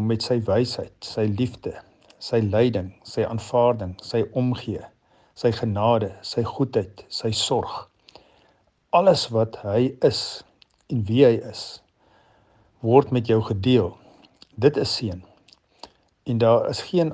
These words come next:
ander manier waarop jy meer seën kan kry as deur vir God 'n leerling,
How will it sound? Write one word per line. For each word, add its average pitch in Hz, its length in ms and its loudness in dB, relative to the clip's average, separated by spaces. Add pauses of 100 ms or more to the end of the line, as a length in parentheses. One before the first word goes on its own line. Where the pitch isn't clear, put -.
ander 143 220 2
manier 113 340 -2
waarop 107 340 0
jy 104 80 -2
meer 110 320 0
seën 107 320 -4
kan 92 220 -6
kry 104 240 -4 (800)
as 107 160 -2
deur 107 160 -4
vir - 260 -10
God - 360 -4 (180)
'n 107 100 -4
leerling, 123 500 0